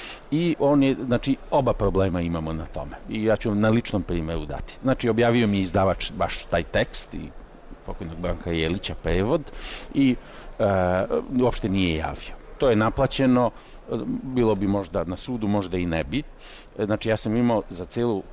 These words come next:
tu, taj tekst prevedeni, mogućnost da direktno vidim sa onim ko je prekršio moja autorska prava. E, to je jedan aspekt. Drugi aspekt, e, pošto je taj tekst u obaveznoj lektiri na Filološkom fakultetu,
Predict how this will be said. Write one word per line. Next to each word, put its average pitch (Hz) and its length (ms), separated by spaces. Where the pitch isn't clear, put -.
tu, 87 200
taj 80 240
tekst - 340
prevedeni, 113 720
mogućnost 98 640
da 92 200
direktno 101 480
vidim 95 360
sa 92 240
onim 95 220
ko 101 100
je 90 60
prekršio 101 460
moja 92 280
autorska - 380
prava. 65 360
E, 87 200
to 131 100
je 104 140
jedan 87 360
aspekt. - 360
Drugi 139 300
aspekt, 135 460
e, 113 200
pošto - 280
je 95 80
taj 95 200
tekst - 520
u 101 120
obaveznoj 92 480
lektiri 87 500
na 71 120
Filološkom 80 500
fakultetu, 80 720